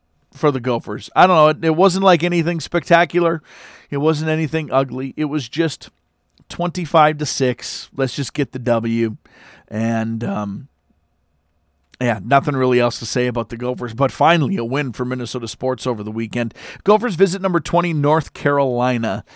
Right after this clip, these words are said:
this Saturday. Should mention we do have a, a, a lot of stuff coming up and want to encourage you to check out wadena radio dot com and visit our,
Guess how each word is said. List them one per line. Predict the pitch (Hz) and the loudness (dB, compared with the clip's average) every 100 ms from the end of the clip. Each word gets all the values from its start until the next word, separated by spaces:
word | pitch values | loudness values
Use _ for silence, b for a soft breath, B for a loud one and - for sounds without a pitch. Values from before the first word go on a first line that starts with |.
| B B B B | B B B B
this | 113 120 - | -2 -2 -2
Saturday. | - - 120 117 117 110 104 80 - _ B B B | -8 -4 0 0 0 -2 -4 -6 -8 _ B B B
Should | 247 214 | -2 2
mention | 202 208 247 220 | 2 2 -2 -4
we | 180 | -4
do | 147 208 | -2 2
have | 208 190 165 | 4 4 2
a, | |
a, | 156 147 147 | 0 2 2
a | - | 2
lot | 156 160 196 | 4 6 6
of | 185 | 2
stuff | - 185 - | 0 0 0
coming | - 180 147 | -4 0 2
up | 160 190 | 0 0
and | 147 135 | -4 -2
want | 147 | 0
to | 147 | 0
encourage | 123 113 151 165 139 | -6 -6 -4 -2 -4
you | 151 | -8
to | 123 | -4
check | 160 147 | -4 0
out | 143 | -2
wadena | 131 120 139 139 | -2 -2 -2 -2
radio | 127 135 135 | -4 -2 -2
dot | 120 120 110 | -2 -2 -4
com | - 139 147 139 | -2 -2 0 -2
and | 110 _ B B B | -8 _ B B B
visit | 139 147 160 | -2 0 4
our, | 143 131 120 | 4 4 2